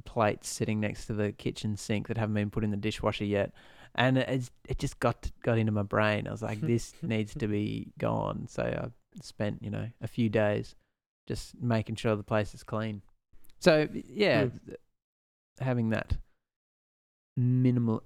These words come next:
Speaker 1: just not having stuff looking you in the face really helps me focus and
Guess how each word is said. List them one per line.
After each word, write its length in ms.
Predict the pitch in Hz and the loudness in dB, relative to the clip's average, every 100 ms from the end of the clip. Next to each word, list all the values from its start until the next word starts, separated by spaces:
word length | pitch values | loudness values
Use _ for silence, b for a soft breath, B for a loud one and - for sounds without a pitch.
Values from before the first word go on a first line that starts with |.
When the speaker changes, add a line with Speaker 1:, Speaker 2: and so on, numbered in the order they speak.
| 123 | -4
Speaker 1:
just 260 | 160 - | -4 0
not 200 | 180 175 | 2 2
having 260 | 151 135 120 | 0 0 -2
stuff 640 | - - - 123 113 - - | -6 -4 2 2 2 -4 2
looking 360 | 131 - 131 | 2 4 6
you 120 | 117 | 8
in 120 | 113 107 | 6 4
the 60 | |
face 520 | - 123 107 110 - - | 0 2 2 0 -8 -4
really 240 | 113 107 | -2 0
helps 260 | 107 110 - | 0 -2 -6
me 120 | 113 | -6
focus 500 | - 104 110 131 - | -2 -2 0 -2 0
and 200 | 113 | -2